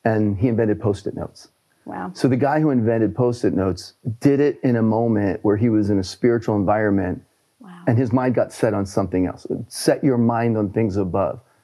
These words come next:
Speaker 1: not on things of this earth, but things of heaven, right? So I think that actually practically means that there are moments when we can capture a thought that's so creative that if we didn't capture it at that moment,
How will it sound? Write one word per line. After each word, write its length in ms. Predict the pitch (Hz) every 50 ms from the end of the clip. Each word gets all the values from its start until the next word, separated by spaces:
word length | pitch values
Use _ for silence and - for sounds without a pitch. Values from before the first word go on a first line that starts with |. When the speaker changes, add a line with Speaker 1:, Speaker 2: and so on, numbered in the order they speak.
| _ _ _ _ -
Speaker 1:
not 160 | - 117 120
on 120 | 117 113 104
things 220 | 120 123 113 101
of 140 | 113 104 101
this 240 | 104 101 90 - 101
earth, 160 | 98 98 92
but 340 | 107 101 117 104 - - _
things 280 | - 123 117 113 104 95
of 100 | 104 87
heaven, 300 | 92 110 104 101 98 95
right? 320 | 95 101 110 120 127 123 -
So 120 | - 135
I 60 | 135 143
think 320 | - 165 160 151 156 - - - - _ _
that 140 | - - 139
actually 420 | 135 131 151 - - - - - 110
practically 760 | - - - 120 117 131 139 - - 127 95 - 117 110 104
means 600 | 101 104 107 110 117 120 120 117 117 113 101 - 92 87
that 460 | 101 95 95 95 98 87 - - _ _ _ _ _ _ _ _ -
there 180 | 127 123 123
are 60 | 120
moments 580 | 120 113 113 117 123 131 120 107 101 98 90 -
when 120 | 113 101
we 100 | 104 110 107
can 120 | 107 104
capture 460 | - - 120 101 95 90 - - 104
a 60 | 95 90
thought 420 | - - - 90 85 - - - - - -
that's 180 | 104 90 -
so 280 | - - - 127 120 113
creative 680 | - - - 120 110 110 110 110 104 85 - - - - - - - - _ _ _ _ _
that 120 | - 107 107
if 100 | 98 110
we 80 | 120 104
didn't 220 | 113 117 120 113
capture 500 | - - - 135 127 123 - - - 113
it 60 | 104
at 120 | 101 101 -
that 180 | 110 104 - 110
moment, 420 | 107 110 110 98 85 - -